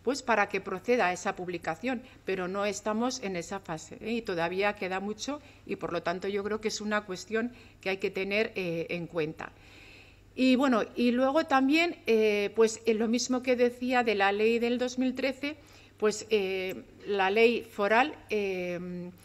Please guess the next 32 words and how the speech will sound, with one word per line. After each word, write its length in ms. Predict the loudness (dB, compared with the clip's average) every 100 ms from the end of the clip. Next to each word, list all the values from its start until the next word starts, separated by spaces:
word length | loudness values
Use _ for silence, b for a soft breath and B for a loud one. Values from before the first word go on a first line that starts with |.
| B B
pues 220 | -2 0
en 100 | 0
algunos 500 | 0 0 2 2 0
de 100 | -2
sus 320 | -4 -8 -10 -4
ítems, 500 | -4 2 0 0 -2
de 80 | -6
sus 180 | -6 -8
obligaciones 840 | -6 -2 0 -2 -2 -2 0 -2
de 80 | -4
publicidad 580 | -4 -6 -6 -4 -4 -2
activa, 460 | -4 -2 -2 -2 -4 B -12 -4
pues 200 | -4 2
tampoco 600 | 0 2 2 2 4 6
es, 320 | 6 4 -4
eh, 460 | -2 -2 -2 -4 -6 B B B -8
muy 380 | 0 4 4 4
familiarizada 960 | 2 2 2 2 2 0 -2 2 2
con 160 | 2 0
lo 140 | 0
que 160 | -2 -4
es 100 | -2
propiamente 1000 | -2 0 0 0 0 2 4 4 -2 -10
la 300 | 4 6 6
organización 880 | 4 0 0 -4 -4 -6 -8 -2 -2
municipal 760 | 0 0 -2 -2 0 2 2 0 B B
y 240 | 0 0
la 160 | 2 0
actividad 720 | 0 -4 -4 0 2 2 0 -6
propia 540 | 0 0 2 0 0 -4 B -10
de, 440 | -2 0 2 0 -2
eh, 440 | -2 -2 -2 -4